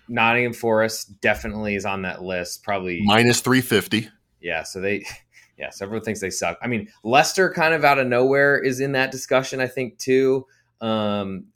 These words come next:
Speaker 1: I mean, they're probably gonna get it together eventually, but I also feel like they're gonna sell a bunch of players in January 'cause finances don't seem to be that tight there ever since they lost their, their chief owner. I think his son's taken over and driven the team's finances into the ground,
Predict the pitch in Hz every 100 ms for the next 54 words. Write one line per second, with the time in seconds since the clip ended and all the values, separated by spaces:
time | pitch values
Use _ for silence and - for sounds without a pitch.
0 | - 104 98 92 101 98 - 127 131 131
1 | 127 127 120 117 113 113 110 98 104 104
2 | 117 113 110 98 95 - 101 113 - 117
3 | 104 104 101 92 - 107 101 101 98 92
4 | - 98 95 101 95 90 90 92 101 104
5 | 107 101 - 92 85 - _ _ _ _
6 | _ 107 104 104 101 101 101 95 - 104
7 | 98 95 95 95 - 101 95 - 101 98
8 | 98 92 95 95 92 90 - 92 90 87
9 | _ _ _ 92 85 - - - 107 107
10 | 101 98 92 92 95 92 101 95 92 104
11 | 92 92 92 90 90 92 101 92 92 87
12 | 101 98 - 90 92 92 85 90 87 92
13 | 92 110 113 117